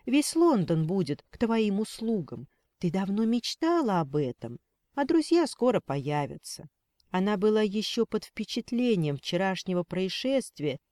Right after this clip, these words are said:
и сегодняшнего смешного падения, потому что несколько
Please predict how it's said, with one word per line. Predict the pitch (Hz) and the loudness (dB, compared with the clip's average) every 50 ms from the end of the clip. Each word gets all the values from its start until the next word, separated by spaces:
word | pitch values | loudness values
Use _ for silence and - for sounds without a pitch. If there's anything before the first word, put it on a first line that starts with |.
| _ _ - | _ _ -4
и | 202 190 | -4 -4
сегодняшнего | - - 233 214 220 247 226 190 214 202 - - 220 214 202 196 | -2 0 0 0 2 0 0 0 -2 -4 -2 -2 -4 -4 -4 -4
смешного | - - 220 220 - - - 220 220 208 214 208 | -4 -4 -4 -2 -2 -4 -4 -2 -2 -2 -2 -4
падения, | - 220 220 220 185 196 233 240 220 190 160 147 147 | -2 -2 -2 -2 0 0 2 2 2 2 2 0 -2
потому | - 151 - - 160 170 175 190 196 | -4 -6 -4 -2 -2 0 0 -2 -2
что | 180 - - - 170 170 - - - _ _ _ _ - | -4 -6 -4 -4 -4 -4 -4 -10 -20 _ _ _ _ -6
несколько | - 190 208 208 - - - 208 185 - - 202 | -2 0 0 0 0 -2 -6 -6 -6 -4 -6 -6